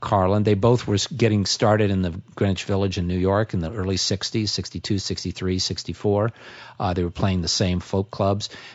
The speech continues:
but they were both, you know, young kids who were basically trying to play the straight, you know, game. Uh, Pryor got, got picked up very early by the Merv Griffin Show, and he was a very popular attraction on the Merv Griffin Show. Uh, a young, fresh-faced black kid who did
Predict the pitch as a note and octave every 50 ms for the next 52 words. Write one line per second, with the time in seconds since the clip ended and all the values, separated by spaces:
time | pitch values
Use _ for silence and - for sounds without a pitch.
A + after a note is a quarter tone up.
0 | - - - A#2 - C3 B2 A#2+ A2+ G2+ A#2 C3+ C#3 D3+ D3+ - - - - -
1 | D#3+ D#3 C#3 A#2+ A#2 A#2+ B2 B2 B2+ - - A#2+ A2 B2 C3+ C#3+ C3+ - - D#3+
2 | D#3 D3+ - - B2+ A#2 G#2 A2+ C3 B2+ A#2+ - B2+ B2 B2 A#2 - - A#2+ B2
3 | A#2+ A#2 - - - A#2 A2+ G#2 G2 - - - - B2 A#2 A#2+ A#2+ - - _
4 | _ - - - E3 C3+ G#2+ G#2 F#2+ F#2 F#2+ G2 G2 - - - - B2 G#2 A#2
5 | A2 G2 F2 E2 F2 A#2 A#2+ - - - - - - - - _ - - G#2 F#2+
6 | F#2 F#2 F2+ F2+ F2 F2 F#2 A2 - _ _ _ - - - C#3 C#3 D3+ D#3 D3+
7 | C#3+ C3+ C3 B2 A2+ - - - A2+ G#2+ A2+ - - _ - - - G#2+ G2+ -
8 | C#3+ A#2+ - B2+ G#2 A2+ C3 C#3 B2+ C3 C3+ B2+ B2 A2+ G#2+ G#2 G#2 G#2+ B2+ C#3+
9 | C3+ A#2+ - E3+ F3 - F3+ C3+ - - A#2+ F#2+ E2 D#2+ F#2+ A2+ G#2 G#2 G2 G2+
10 | G2 G#2+ A2 G#2+ C#3 D#3+ F3 - - - - C3+ C#3+ - - D#3+ D3+ C#3+ C#3 -
11 | - D3 D#3+ E3 - - - A2 F#2+ G2+ G#2+ A#2+ B2 A#2 C3 C#3 - C3+ A#2 -
12 | - G#2+ E2+ E2 E2+ - - - - - - - - - - B2 C3 D3+ D3+ C#3
13 | D3+ F#3 G3 G3 F#3+ - - - D#3+ D#3+ D3 - - - D#3 E3 D#3+ - - -
14 | A2+ A#2 C#3+ E3 D#3+ - - - D#3 D3 C#3+ C3 B2 A2 G#2 A2 A#2 G#2+ G2 F#2+